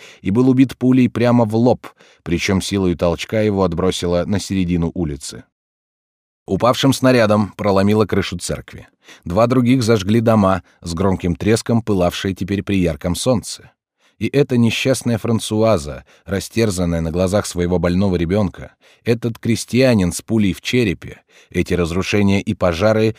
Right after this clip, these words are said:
окончательно озлобили оставшихся жителей. Они предпочитали лучше умереть, чем бежать в Бельгию.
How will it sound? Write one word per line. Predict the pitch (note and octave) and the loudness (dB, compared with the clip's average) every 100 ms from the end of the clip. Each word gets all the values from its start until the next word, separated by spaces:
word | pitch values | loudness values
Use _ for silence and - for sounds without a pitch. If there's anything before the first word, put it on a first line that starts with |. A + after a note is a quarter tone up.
| - | -8
окончательно | A2 A2+ B2 A2+ - A#2 A#2 B2 B2 | -6 -2 0 0 0 -2 0 0 2
озлобили | A#2 F#2 F#2+ G2+ F#2+ | -2 -2 0 0 2
оставшихся | F#2 - F2 - F2 - D#2+ | 0 0 -4 -4 -8 -6 -4
жителей. | E2 D2 C2 B1+ _ _ _ | -4 -6 -14 -18 _ _ _
Они | F2+ A2 D3+ | -2 2 2
предпочитали | C#3 B2 A2+ - G2+ A#2 G#2+ | 2 -2 -4 -4 -2 0 0
лучше | G2 A2 F#2+ A#2 - | 0 -2 -2 -6 -2
умереть, | A#2 G#2 G2+ G#2 - - - | 0 2 2 0 -2 -14 -16
чем | - F#2 D#2+ | -4 -2 0
бежать | E2+ E2 D2+ | 0 0 -4
в | C#2+ | -4
Бельгию. | E2+ C#2+ B1+ A1 | -4 -4 -8 -16